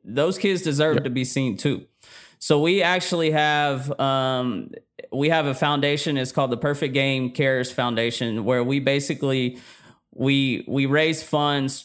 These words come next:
Speaker 1: to help those athletes, to allow them, to put them into a showcase, to give them to the experience to, um, be able to be seen. Um, we have our select festivals coming up where all those top players are s-,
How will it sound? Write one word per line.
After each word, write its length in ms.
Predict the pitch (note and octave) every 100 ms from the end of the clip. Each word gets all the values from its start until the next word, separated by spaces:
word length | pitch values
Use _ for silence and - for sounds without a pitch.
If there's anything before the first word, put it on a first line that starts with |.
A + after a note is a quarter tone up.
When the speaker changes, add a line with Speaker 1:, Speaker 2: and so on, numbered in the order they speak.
| _
Speaker 1:
to 160 | - D3
help 280 | C#3+ D#3 D3+
those 220 | C3 A#2
athletes, 580 | A2 G#2+ G2+ G2+ - -
to 160 | - C#3
allow 480 | C#3 C#3 C#3+ D3+
them, 340 | D3 C#3+ C#3+ C#3
to 140 | D3
put 300 | C3 E3 D#3+
them 180 | D3+ D3+
into 280 | C#3+ C#3 C3+
a 40 |
showcase, 560 | B2 D3 C3 C#3+ C3+ C3
to 140 | C#3
give 260 | B2 C#3+ D3
them 240 | D3+ C#3
to 280 | C#3 C#3 B2+
the 200 | B2 C3+
experience 880 | C3 A#2 - C#3+ C3 B2+ A#2 - -
to, 580 | - C#3 C3+ B2+ B2 B2 - - _
um, 260 | A#2+ B2 B2
be 140 | C#3+
able 260 | D3 D3 C#3+
to 80 | A#2+
be 160 | A#2
seen. 400 | A2+ - G2+ C#2 _ -
Um, 320 | A#2 A#2 A#2 A#2+
we 120 | C3
have 180 | C3+ C3+
our 120 | C3+
select 460 | - C3+ C#3 C#3+
festivals 580 | - C#3+ C3+ - C3 B2+
coming 340 | - C#3 B2+ C3
up 200 | C3 A#2
where 160 | B2+
all 240 | G#2+ C#3+ E3
those 260 | D#3+ D#3
top 320 | - C#3+ A#2+
players 400 | - C#3 C#3 C3
are 80 | B2
s-, 240 | A#2+ -